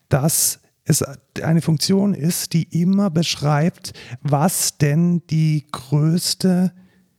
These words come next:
Zahl ist, die jetzt und bis in alle Ewigkeit noch kommen kann.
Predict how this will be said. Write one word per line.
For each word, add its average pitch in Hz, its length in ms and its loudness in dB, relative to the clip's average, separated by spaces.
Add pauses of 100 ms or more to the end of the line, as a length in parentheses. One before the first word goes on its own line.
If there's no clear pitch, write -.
(640)
Zahl 151 560 0 (640)
ist, - 640 -2 (560)
die 175 540 0 (720)
jetzt 170 420 0
und 170 80 4
bis 147 120 2
in 180 60 4
alle 151 240 0
Ewigkeit 156 400 2
noch 156 120 2
kommen 143 200 2
kann. - 240 -4